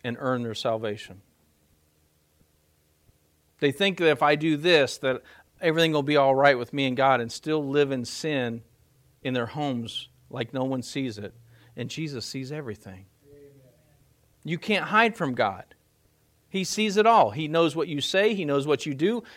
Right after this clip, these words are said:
You, you can't hide from him. There's, everything that you s-, say,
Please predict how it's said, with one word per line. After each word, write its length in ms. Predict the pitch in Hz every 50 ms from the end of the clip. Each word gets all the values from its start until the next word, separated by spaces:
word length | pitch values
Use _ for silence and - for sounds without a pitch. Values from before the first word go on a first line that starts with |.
| - -
You, 200 | 151 160 151 - -
you 180 | 180 160 156 -
can't 260 | - 208 196 - -
hide 320 | - 220 220 233 233 220
from 220 | - 180 151 139 131
him. 340 | 135 131 139 147 175 185 - _ _ _ _ _ _ _ _ _ _ _ _ _ -
There's, 200 | - 156 156 175 - _ _ _ _ _ _ _ _ -
everything 520 | 185 202 214 247 233 226 - 233 226 226 214
that 120 | 202 -
you 160 | 185 185 190
s-, 240 | 185 - - - - _ _ -
say, 640 | - - - 220 220 214 190 180 180 180 175 165